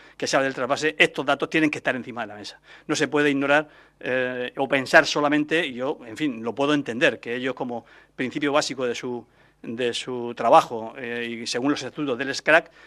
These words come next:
pues defienden fundamentalmente los intereses de sus asociados, es así. Pero, eh, los gobiernos tienen la obligación no solamente de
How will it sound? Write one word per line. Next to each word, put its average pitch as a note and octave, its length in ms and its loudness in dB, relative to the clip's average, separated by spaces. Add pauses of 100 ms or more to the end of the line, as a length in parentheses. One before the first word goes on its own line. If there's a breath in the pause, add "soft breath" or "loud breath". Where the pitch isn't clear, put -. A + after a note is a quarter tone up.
(140 loud breath)
pues B2 160 -2
defienden C#3+ 400 2
fundamentalmente C#3 680 -2
los D3+ 140 0
intereses C3 520 -2
de D#3 100 -2
sus C#3 160 -6
asociados, A2+ 520 2
es B2 120 -8
así. C#3 260 -2 (380 loud breath)
Pero, D#3+ 360 6
eh, B2 160 -2
los A#2+ 160 0
gobiernos D3 420 2
tienen D3 260 0
la D3+ 60 6
obligación D3 420 0
no D3+ 80 -4
solamente C#3+ 340 -4
de C#3 220 0